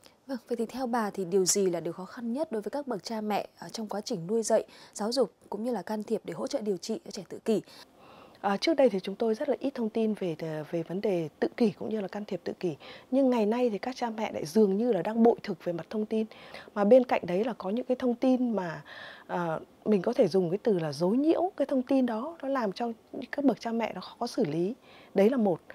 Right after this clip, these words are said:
Speaker 2: Cái thứ hai khó khăn nữa đấy là cái sự hỗ trợ, trẻ tự kỷ cũng chưa được hỗ trợ nhiều lắm về mặt chính sách.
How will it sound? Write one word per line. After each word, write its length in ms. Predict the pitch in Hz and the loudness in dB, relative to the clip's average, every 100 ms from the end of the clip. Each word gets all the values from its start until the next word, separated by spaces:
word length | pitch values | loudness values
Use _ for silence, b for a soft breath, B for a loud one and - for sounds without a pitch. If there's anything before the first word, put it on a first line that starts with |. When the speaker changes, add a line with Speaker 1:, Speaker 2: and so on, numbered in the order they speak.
| B B - | B B 0
Speaker 2:
Cái 120 | 247 | 2
thứ 100 | 285 | 4
hai 240 | 294 311 | 4 2
khó 180 | 277 240 | 4 2
khăn 240 | 240 285 | 2 0
nữa 200 | 269 - | 2 2
đấy 220 | 269 208 247 | 4 4 2
là 260 | 254 185 - | 0 -4 -4
cái 460 | 160 175 214 269 262 | -4 -2 0 -2 -2
sự 140 | - - | -4 -2
hỗ 120 | - - | -4 2
trợ, 220 | 320 - _ - | 2 2 _ -2
trẻ 180 | 220 - | -2 0
tự 100 | - | -4
kỷ 180 | - 196 | -2 -4
cũng 160 | - | -6
chưa 200 | - 254 | -2 -2
được 120 | 208 | -2
hỗ 180 | - 226 | -6 -8
trợ 200 | - 262 180 | -4 -6 2
nhiều 300 | 214 233 170 | 4 6 4
lắm 180 | 180 | 0
về 100 | 285 | -2
mặt 140 | 208 180 | -4 -4
chính 140 | 196 196 | -6 -6
sách. 220 | 262 | -8